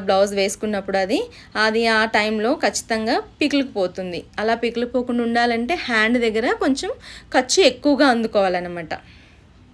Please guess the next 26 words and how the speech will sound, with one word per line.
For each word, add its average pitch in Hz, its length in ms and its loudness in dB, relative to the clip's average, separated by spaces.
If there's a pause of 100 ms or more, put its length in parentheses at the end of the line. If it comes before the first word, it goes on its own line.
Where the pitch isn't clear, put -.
(1200)
అలా 247 180 6
ఎక్కువగా 269 360 2
అందుకుంటేనే 254 560 2 (120)
మీకు 285 260 0
బ్లౌజ్ 233 320 2
అనేది 240 320 2
లైఫ్ 226 300 2
ఎక్కువ 226 280 -4
ఉంటుంది, 180 340 -6 (120)
లేకపోతే 220 420 -2 (420)
తొందరగా 240 400 2 (120)
పాడైపోతుంది. 190 720 0 (400)
చూసారు 247 340 0
కదా, 294 140 4 (540)
ఆ, 240 40 -2 (140)
ఇప్పుడు 262 240 0 (260)
మీకు 277 240 2
హ్యాండ్ 277 400 6
కూడా 285 140 4 (100)
కొంచెం 277 260 4 (220)
ఇబ్బంది 277 360 6
ఉన్న 262 180 4
వాళ్ళు, 254 200 4 (100)
బిగినర్స్ 277 440 4
అయితే 220 260 -2 (520)
ఖచ్చితంగా 262 580 2